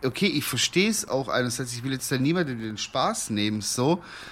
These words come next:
äh, am Motorradfahren und will da jetzt nicht da mit, mit dem erhobenen Zeigefinger so, ja, äh, äh, heizt, wie ihr wollt, ist mir egal, so, aber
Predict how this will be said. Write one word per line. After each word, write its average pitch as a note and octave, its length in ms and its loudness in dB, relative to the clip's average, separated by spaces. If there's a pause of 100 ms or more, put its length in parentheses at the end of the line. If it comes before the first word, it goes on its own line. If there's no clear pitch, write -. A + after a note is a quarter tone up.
(140)
äh, - 60 2
am A#2 380 6
Motorradfahren C#3 880 6
und A2+ 180 2
will B2 100 -2
da A#2+ 140 6
jetzt A#2 240 2
nicht A#2+ 160 -4
da A2+ 220 6
mit, A#2+ 260 2
mit A#2+ 160 2
dem A#2 120 2
erhobenen B2 500 2
Zeigefinger C#3 580 4
so, A2+ 220 4
ja, A2 160 8
äh, G#2+ 200 2 (480)
äh, G2+ 40 0 (480)
heizt, D#3 520 6
wie D3 100 6
ihr C3 160 6
wollt, F3 440 6 (120)
ist B2+ 180 -2
mir C3+ 120 4
egal, C#3 420 8 (340)
so, - 320 4
aber B2 280 8